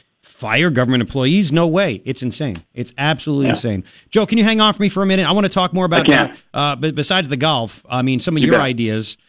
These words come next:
Speaker 1: Uh, and thank you very much, Joe Winfield's on K N S T A M seven ninety. Talk about, um, uh, the anti-business sentiment. That's another thing that I get. People think that Oro Valley, you know, it's,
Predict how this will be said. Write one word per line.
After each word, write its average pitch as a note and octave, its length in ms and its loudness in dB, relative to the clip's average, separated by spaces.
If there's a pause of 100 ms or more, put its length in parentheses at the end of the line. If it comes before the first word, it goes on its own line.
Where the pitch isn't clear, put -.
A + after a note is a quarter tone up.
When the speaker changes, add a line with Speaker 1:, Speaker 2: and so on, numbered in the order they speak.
(120)
Speaker 1:
Uh, A#2+ 260 -4
and A#2+ 100 -8
thank E3+ 160 -2
you D3 80 -4
very C#3 140 -2
much, C3 240 -2
Joe D3+ 100 0
Winfield's C3 300 -2
on A#2+ 100 -4
K C3 140 -4
N B2 100 -2
S A#2 80 -4
T B2 160 -2
A - 20 0
M A#2 80 0
seven A2+ 180 -2
ninety. A#2 180 2
Talk D#3+ 260 -2
about, C#3 320 -2
um, A#2 500 0 (840)
uh, A#2+ 300 -2 (640)
the D#3+ 240 0
anti-business F#3+ 600 0
sentiment. A2 280 0
That's D3+ 100 -2
another F#3 200 0
thing C#3 180 -2
that A#2 100 0
I G#2+ 80 0
get. F#2 240 -6
People E3+ 200 -2
think E3+ 240 0
that C3 120 0
Oro C3+ 180 2
Valley, G3 440 0
you C#3 140 -2
know, B2+ 120 0
it's, - 260 -8